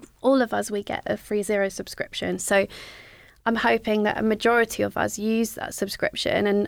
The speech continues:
and it benefits somebody else. But I think because we've got that unique personal connection and we're encouraging that through our benefits, I think that makes a big difference to that connection with the purpose. But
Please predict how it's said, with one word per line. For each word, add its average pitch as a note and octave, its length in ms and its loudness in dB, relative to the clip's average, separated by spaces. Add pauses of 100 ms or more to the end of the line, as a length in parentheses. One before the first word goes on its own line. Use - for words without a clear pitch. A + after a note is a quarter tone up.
and G3+ 280 0 (440)
it G#3+ 160 0
benefits A3 480 2
somebody G#3 340 0
else. G#3 380 0
But - 200 -2
I G#3+ 100 -2
think - 240 -2
because A#3+ 360 0 (160)
we've A3 140 0
got - 140 2
that - 180 0
unique G#3 320 2
personal A3+ 460 0
connection - 760 -4 (540)
and G#3 180 2
we're G3+ 380 6 (120)
encouraging G#3 600 0
that - 160 -2
through G#3+ 100 -2
our G3 80 2
benefits, - 600 -2
I G#3 60 -8
think - 360 -4
that - 200 -4
makes - 300 -4
a G3+ 60 -10 (400)
big G3 180 -6
difference - 340 -2
to - 100 -10
that - 160 -4 (280)
connection - 420 -4
with G3 80 -2
the G3 80 -8
purpose. - 560 -2
But - 200 -2